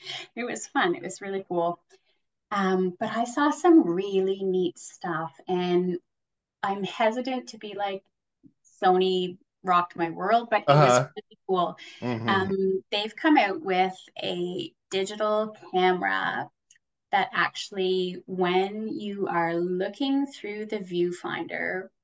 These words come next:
Speaker 1: and I'm gonna, I really am gonna try to say this correctly, but the light passes through the retina and goes directly into the eye.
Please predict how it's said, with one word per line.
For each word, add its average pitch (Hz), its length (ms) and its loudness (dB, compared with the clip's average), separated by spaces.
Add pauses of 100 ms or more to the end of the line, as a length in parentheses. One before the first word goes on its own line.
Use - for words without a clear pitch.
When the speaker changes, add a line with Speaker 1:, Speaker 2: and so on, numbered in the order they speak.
(180)
Speaker 1:
and 180 120 -2
I'm 175 120 4
gonna, 175 180 -4
I 180 140 -2
really 180 320 -4
am 190 80 -8
gonna 190 140 -8
try 170 300 -2
to 170 120 -14
say 165 240 -8
this 165 200 -8
correctly, - 340 -10
but 170 160 -2 (1300)
the 196 120 2
light 185 560 2 (180)
passes 190 800 -2 (340)
through 240 720 -4 (120)
the 185 100 -2
retina 175 500 -4 (1000)
and 185 120 -2
goes 180 280 -4
directly 196 920 -6 (320)
into 190 640 -4
the 170 200 -10
eye. 143 440 -4